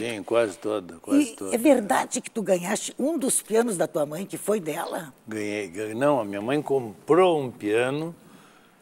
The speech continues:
Speaker 1: acho que da Dona Maria Pinto Ribeiro, mãe do Roberto.
Speaker 2: Mãe da Célia Ribeiro.
Speaker 1: Mãe da Célia. Acho que a minha mãe comprou da Dona Maria um piano, eh, de armário e me deu de presente há muitos anos atrás, eu era solteiro ainda.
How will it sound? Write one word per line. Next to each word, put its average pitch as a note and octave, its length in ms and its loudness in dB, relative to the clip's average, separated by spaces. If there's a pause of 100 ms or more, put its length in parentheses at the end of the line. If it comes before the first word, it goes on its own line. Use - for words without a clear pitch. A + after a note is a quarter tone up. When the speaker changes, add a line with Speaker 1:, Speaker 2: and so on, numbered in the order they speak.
(380)
Speaker 1:
acho C3+ 360 0
que B2+ 80 -6
da A#2 160 -2
Dona A#2 320 -6
Maria A2+ 760 -2 (600)
Pinto C3 380 -2
Ribeiro, G#2+ 680 -4
mãe A2+ 300 -10
do G#2 120 -6
Roberto. G2 840 -6
Speaker 2:
Mãe D3 120 -8
da D3+ 120 0
Célia G3 340 2
Ribeiro. E3 380 -2
Speaker 1:
Mãe D3+ 160 6
da C#3 140 6
Célia. D#3 600 4 (1300)
Acho C3+ 280 4
que C#3+ 80 0
a C3 40 4
minha C3 140 -4
mãe B2+ 180 -6
comprou B2 540 2
da C#3 140 2
Dona A2+ 280 -4
Maria G#2+ 400 -4
um C#3 140 -4
piano, B2 680 -2
eh, G#2+ 240 -2
de F#2+ 140 -6
armário A#2+ 560 0
e D#3 60 0
me D#3 160 0
deu C#3 240 6
de B2 260 -4
presente C3 580 -2
há G#2+ 140 -4
muitos C#3 520 -4
anos A#2+ 280 -2
atrás, G#2 340 -6
eu G2 120 -8
era A2 160 -4
solteiro G#2 480 -8
ainda. G2+ 180 -8